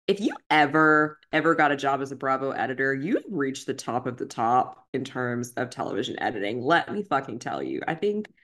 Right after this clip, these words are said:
movie editors are probably the only people that have more skill, but, like, the way that they're cutting in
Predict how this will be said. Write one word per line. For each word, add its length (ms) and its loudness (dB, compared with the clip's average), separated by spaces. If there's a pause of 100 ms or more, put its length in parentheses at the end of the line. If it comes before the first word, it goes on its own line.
(180)
movie 320 4
editors 380 2
are 60 -10
probably 420 0
the 140 -2
only 180 0
people 320 -2
that 180 2
have 440 2 (680)
more 300 0
skill, 720 0 (280)
but, 160 2
like, 260 6
the 80 2
way 260 2
that 160 -4
they're 140 2
cutting 500 0
in 720 -4